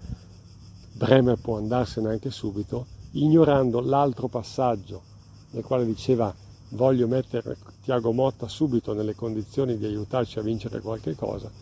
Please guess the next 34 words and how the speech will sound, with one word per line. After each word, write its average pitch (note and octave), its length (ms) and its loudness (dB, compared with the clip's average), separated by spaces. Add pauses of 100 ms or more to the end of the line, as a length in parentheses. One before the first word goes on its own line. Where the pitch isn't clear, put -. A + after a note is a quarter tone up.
(260)
Ecco, - 240 -12 (420)
là B2 300 2 (200)
c'era - 240 -8
stata G2+ 560 -8
un'interpretazione G#2 880 -6 (300)
completamente A2+ 720 0
distorta, G#2+ 640 -8 (300)
andava G#2 260 -4
presa G#2+ 260 -4
in G2 80 -6
considerazione G#2 720 -10 (360)
questa B2 340 0
interpretazione G2 640 -10 (320)
che - 100 -6
avevamo G2+ 360 0
dato F#2+ 240 -6
su G2 160 -16
questo A2 300 -12
video. - 420 -16 (520)
Poi G2+ 160 -8
è - 20 -8
vero G2 220 -4
che G2 140 -12
mancano G2 320 -8
ancora G#2 260 -4
un G2+ 140 -8
po' A2+ 120 -6
di G#2+ 60 -4
giorni G2+ 240 -4
al G2+ 80 -8
mercato, G#2+ 480 -8 (400)
ma G#2+ 100 -6
sarebbe A2+ 380 2
clamoroso G#2+ 720 -2